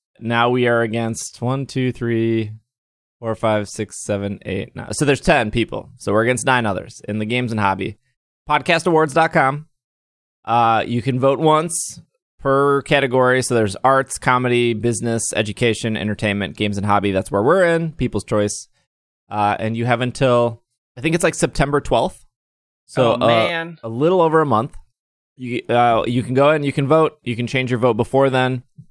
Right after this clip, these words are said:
Speaker 1: You do need to make an account. It takes less than thirty seconds. Just email, password. I don't think the Podcast Awards has ever emailed me in, t-, t-, in, like, the seven years I've had an <laughs> account with them. <laughs>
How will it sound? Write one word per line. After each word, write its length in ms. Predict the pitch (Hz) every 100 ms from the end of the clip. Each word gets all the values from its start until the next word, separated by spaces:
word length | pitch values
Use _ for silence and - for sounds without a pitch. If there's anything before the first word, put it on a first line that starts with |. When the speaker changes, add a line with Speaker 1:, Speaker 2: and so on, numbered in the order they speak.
| _
Speaker 1:
You 140 | 120 127
do 120 | 139
need 140 | 147 131
to 60 |
make 180 | 131 123
an 80 | 127
account. 460 | 123 120 120 113 -
It 120 | 104 _ _ _ _ _ _ _ _ _ - - - -
takes 480 | - 123 113 - - _ _ _ _ _ _ _ -
less 300 | 110 135 -
than 140 | 135
thirty 220 | 123 127
seconds. 460 | 123 123 113 117 -
Just 260 | - 107 -
email, 520 | 107 107 104 104 -
password. 540 | 107 101 - 98 101 - _ -
I 80 | 113
don't 160 | 139
think 300 | 160 143 - _ _ -
the 80 |
Podcast 480 | 123 120 123 139 127
Awards 420 | 131 120 123 120
has 160 | 120 98 -
ever 320 | 127 143 143 151
emailed 520 | 127 131 131 135 135
me 180 | 143 131
in, 160 | 120
t-, 240 | - 117 113
t-, 200 | - - 60
in, 160 | 120
like, 200 | 123 113
the 80 | 117
seven 340 | 107 143 135 143
years 220 | 135 139
I've 140 | 123
had 140 | 107 123
an 100 | 127
<laughs> 60 | -
account 300 | - 196 180
with 200 | 196 -
them. 340 | 208 226 247 - -
<laughs> 240 | 277 302